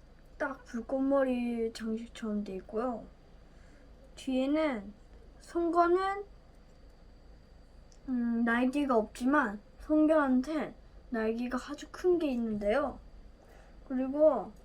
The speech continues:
요 성견한테 요 칩이 어디 들어갔냐? 무기 요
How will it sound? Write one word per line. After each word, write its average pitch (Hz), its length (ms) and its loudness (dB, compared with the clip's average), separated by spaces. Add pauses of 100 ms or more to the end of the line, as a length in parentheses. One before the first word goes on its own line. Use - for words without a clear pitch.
(600)
요 247 120 -4
성견한테 302 920 0 (340)
요 247 160 -6
칩이 403 400 6
어디 247 360 4
들어갔냐? 226 680 -2 (1040)
무기 247 560 0 (480)
요 214 140 -2